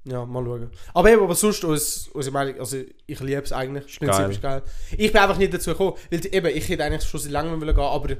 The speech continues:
Speaker 2: Es geht irgendwie einem vorbei, irgendwie so Anfang
Speaker 1: ja,
Speaker 2: vom
Speaker 1: du
Speaker 2: Jahr.
Speaker 1: musst halt auch recht früh Tickets kaufen.
Speaker 2: Eben, und wenn so der Line-Up kommt, sind so alle so, "Oh,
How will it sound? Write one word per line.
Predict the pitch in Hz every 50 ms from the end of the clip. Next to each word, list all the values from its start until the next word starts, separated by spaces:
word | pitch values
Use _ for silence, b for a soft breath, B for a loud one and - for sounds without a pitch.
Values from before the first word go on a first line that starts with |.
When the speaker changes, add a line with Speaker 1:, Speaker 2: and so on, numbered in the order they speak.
| - - - - - - b b b b b
Speaker 2:
Es | 156 - -
geht | 208 208 233 254 -
irgendwie | 185 170 160 160 165 160
einem | 104 139 156 165 135
vorbei, | 147 - - 185
irgendwie | 233 - 196 220 214 208 151
so | 151 131 -
Anfang | 135 151 196 220
Speaker 1:
ja, | 160 160 160 160
Speaker 2:
vom | 156 151 156 143
Speaker 1:
du | 135
Speaker 2:
Jahr. | 147 165 202
Speaker 1:
musst | 254 233 -
halt | 214 175 165 170
auch | 196 190
recht | 180 175 175 -
früh | - - 185 180 160
Tickets | - - 254 - - - -
kaufen. | - 185 151 139 - 147 -
Speaker 2:
Eben, | 202 220 254
und | 254 190 175 -
wenn | 185 175
so | - 165 147
der | - - 135 131
Line-Up | 151 160 190 240 254 247 - -
kommt, | - 160 196 202
sind | 196 165 -
so | - -
alle | 190 190 185
so, | - - 139 131 - -
"Oh, | 190 202 180 151 143